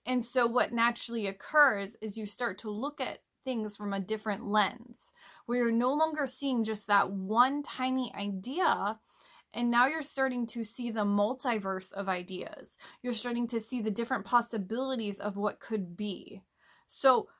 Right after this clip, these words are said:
detox your doubt with encouragement is about looking at, I brain dump my doubt,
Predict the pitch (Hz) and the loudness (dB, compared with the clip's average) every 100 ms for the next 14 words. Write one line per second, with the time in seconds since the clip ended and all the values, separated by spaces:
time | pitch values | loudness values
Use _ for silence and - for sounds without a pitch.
0 | _ 202 262 311 330 320 311 - 302 233 | _ -6 -2 -2 4 6 6 2 -2 6
1 | 214 208 214 214 214 - 214 185 185 185 | 6 6 2 -4 -4 -2 -2 -2 -4 -10
2 | 180 214 208 208 196 202 269 277 269 202 | -8 -8 -4 0 0 0 -4 -4 -2 0
3 | 196 - _ _ _ 196 190 196 233 277 | -2 -4 _ _ _ -6 0 0 2 4
4 | 285 262 254 262 196 180 185 | 2 2 0 2 2 2 0